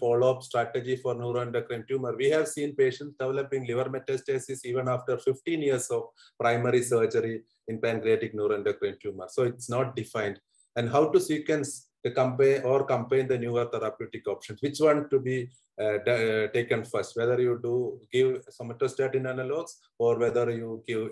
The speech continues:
everolimus or other, uh, multi-targeted kinase inhibitors. And you have to, uh, uh, have the effect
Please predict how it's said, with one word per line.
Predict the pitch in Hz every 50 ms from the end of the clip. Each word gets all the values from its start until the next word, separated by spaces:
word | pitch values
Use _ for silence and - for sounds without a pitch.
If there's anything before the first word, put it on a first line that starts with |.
| - 107
everolimus | 104 104 104 107 107 104 107 110 107 104 104 107 104 104 - _ - - - 107
or | 104 104 104
other, | 101 107 104 104 - _ - 107 107
uh, | 104 101 98 101 98 98 95 - -
multi-targeted | 101 101 - 104 104 104 98 98 98 - - 101 98 101 101 - - 98 - _ _ _ _ _
kinase | 98 95 95 98 95 92 - 98
inhibitors. | 90 90 92 _ - - - - - - - _ _ - - _ _ - - _ _ _ _ - 120
And | 123 127
you | 123 120 120 139
have | 139 139 139 -
to, | 143 139 135 113 110 113
uh, | 107 - _ _ _ - - - - - - _ - 120
uh, | 117 117 120 110 107 -
have | 131 127 127 123 123
the | 123 120 120 117 120 - - 123 120
effect | - - 156 156 -